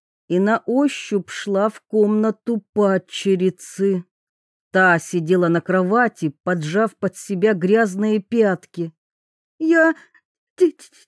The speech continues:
терпела как могла, мам!» «Простокваша на столе.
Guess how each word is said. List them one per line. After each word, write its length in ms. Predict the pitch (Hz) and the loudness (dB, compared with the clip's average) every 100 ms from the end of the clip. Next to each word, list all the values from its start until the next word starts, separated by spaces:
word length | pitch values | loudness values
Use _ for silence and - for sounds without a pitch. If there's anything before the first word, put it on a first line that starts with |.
| - | 2
терпела 580 | 359 339 - 370 349 339 | 4 4 4 4 6 4
как 200 | 339 330 | 0 2
могла, 600 | 349 311 330 330 311 302 | 2 4 6 6 4 2
мам!» 760 | 339 381 381 359 339 302 302 - _ _ _ _ _ _ _ - - - - - _ _ _ _ | 2 4 6 6 6 4 2 -2 _ _ _ _ _ _ _ -20 -20 -20 -20 -20 _ _ _ _
«Простокваша 1160 | 302 269 226 - 254 254 240 240 254 233 - 214 | 0 0 2 0 0 2 2 4 4 2 0 0
на 160 | 208 202 | 2 -2
столе. 960 | - - 202 196 208 233 247 247 | -4 0 2 2 0 2 2 2